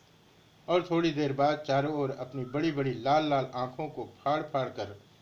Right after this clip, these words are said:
देखने लगे, मानो कोई नींद से जागा हुआ आदमी आश्चर्य के साथ अपने पास के अपूर्व कार्यों को देख रहा हो। इनके प्रकृतिस्थ होने पर मिश्र जी ने पूछा,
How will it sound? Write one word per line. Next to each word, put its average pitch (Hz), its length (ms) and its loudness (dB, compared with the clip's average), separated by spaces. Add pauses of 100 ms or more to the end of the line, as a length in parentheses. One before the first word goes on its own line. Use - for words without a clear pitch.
(240)
देखने 139 360 -4
लगे, 92 320 -10 (1040)
मानो 180 260 2
कोई 185 200 2
नींद 170 300 0
से 165 160 -2
जागा 131 320 2
हुआ 143 280 4
आदमी 135 640 -4 (580)
आश्चर्य 185 480 2
के 175 160 -2
साथ 143 260 0
अपने 139 340 -6
पास 151 420 2
के 143 100 0 (100)
अपूर्व 170 340 -2
कार्यों 135 420 -2
को 135 140 -8
देख 120 320 -6
रहा 101 200 -2
हो। 92 200 -8 (1120)
इनके 165 280 0
प्रकृतिस्थ 156 640 -2
होने 151 280 -2
पर 147 180 -4
मिश्र 143 320 -4
जी 139 160 -2
ने 139 100 0
पूछा, 139 600 -4